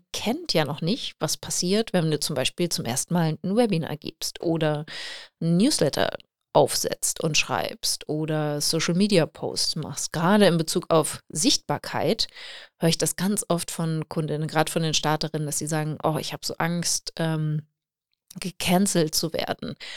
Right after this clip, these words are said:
oder, ähm, halt abgelehnt zu werden.“ Das, ehrlich gesagt, das, was am, am ehesten passiert, ist, dass du ignoriert <laughs> wirst, dass gar nichts passiert. Aber auch das ist ja doof,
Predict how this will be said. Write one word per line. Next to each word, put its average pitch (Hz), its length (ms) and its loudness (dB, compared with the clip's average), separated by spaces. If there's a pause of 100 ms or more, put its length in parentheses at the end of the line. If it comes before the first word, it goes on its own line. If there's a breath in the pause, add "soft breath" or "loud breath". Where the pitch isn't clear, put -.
(240 loud breath)
oder, 156 680 4
ähm, 156 460 2
halt 151 240 0
abgelehnt 170 680 2
zu - 180 -2
werden.“ - 440 -6 (680 loud breath)
Das, - 260 0 (200)
ehrlich 196 280 6
gesagt, 147 340 2
das, - 240 0
was - 220 0 (100)
am, 165 200 2 (100)
am 175 140 2
ehesten 202 380 6
passiert, 175 380 2
ist, 160 160 -2
dass 160 120 0
du - 80 -4
ignoriert 170 640 2
<laughs> - 0 -
wirst, - 480 4
dass - 140 -2
gar - 260 2
nichts - 280 0
passiert. - 440 -4
Aber 165 160 2
auch 165 100 0
das - 240 4
ist - 180 2
ja 147 100 6
doof, - 520 0